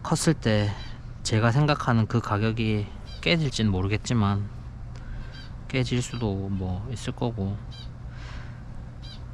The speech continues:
근데 제가 이쁘게 키워서, 어,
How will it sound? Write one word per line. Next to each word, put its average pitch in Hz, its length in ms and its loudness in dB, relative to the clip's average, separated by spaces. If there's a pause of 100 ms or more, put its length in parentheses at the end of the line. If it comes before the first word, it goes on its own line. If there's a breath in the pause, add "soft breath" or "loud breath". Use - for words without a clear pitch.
(340)
근데 101 260 0
제가 104 260 0
이쁘게 175 540 4
키워서, 117 680 2 (320)
어, 92 320 -2